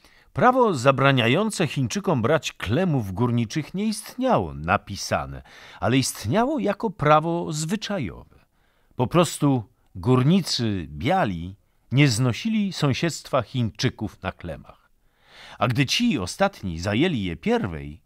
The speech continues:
wypędzano ich z pomocą rewolwerów.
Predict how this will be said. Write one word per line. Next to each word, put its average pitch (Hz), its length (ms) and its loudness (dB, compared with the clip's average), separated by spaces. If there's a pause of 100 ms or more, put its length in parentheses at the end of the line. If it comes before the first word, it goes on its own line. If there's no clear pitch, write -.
wypędzano 117 880 -4
ich 90 320 -8
z - 80 -16
pomocą 80 480 -10
rewolwerów. - 840 -18